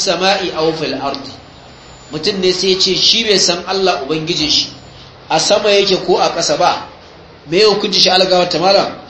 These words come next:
Fa qala, sai Abu Hanifa ya ce, "Faqad kafara." Wanda ya ce haka ya zama kafiri. Da anna Allah Ta'ala ya qulu, saboda Allah yana cewa, "Ar-Rahmanu 'ala al-arshi istawa." Allah ubangiji mai rahama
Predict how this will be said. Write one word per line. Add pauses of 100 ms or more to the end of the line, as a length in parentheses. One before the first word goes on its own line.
(340)
Fa
qala,
sai
Abu
Hanifa
ya
ce,
"Faqad
kafara." (720)
Wanda
ya
ce
haka
ya
zama
kafiri. (1040)
Da (100)
anna
Allah
Ta'ala
ya
qulu, (560)
saboda
Allah
yana
cewa, (1040)
"Ar-Rahmanu
'ala
al-arshi
istawa." (540)
Allah
ubangiji
mai
rahama